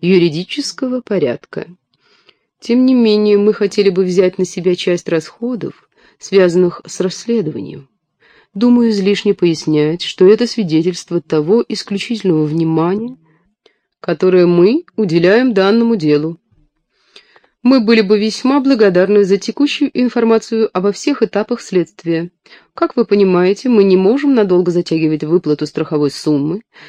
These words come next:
если ваши люди не выяснят каких-либо новых обстоятельств, и притом достаточно существенных. К этому письму я прилагаю копию небольшого досье, составленного сотрудником нашей фирмы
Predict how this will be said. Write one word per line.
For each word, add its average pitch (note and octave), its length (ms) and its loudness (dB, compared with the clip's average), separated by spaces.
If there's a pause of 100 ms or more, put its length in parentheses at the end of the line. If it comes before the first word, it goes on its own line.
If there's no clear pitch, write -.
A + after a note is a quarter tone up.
(140)
если G#3+ 380 0
ваши G#3 400 0
люди D3 320 0
не G3 260 2
выяснят F#3 460 -2
каких-либо F3+ 640 -4
новых G3 440 0
обстоятельств, - 840 -4 (380)
и B3 80 0
притом G#3+ 360 0
достаточно A3+ 680 -2
существенных. - 1040 -8 (1040)
К - 80 -2
этому B3+ 320 2
письму B3 480 2
я E3+ 160 4
прилагаю F3 600 2
копию E3+ 440 0
небольшого E3 540 2
досье, F#3+ 540 -2
составленного D#3+ 800 0
сотрудником E3 760 -2
нашей D#3+ 280 0
фирмы D3+ 500 -2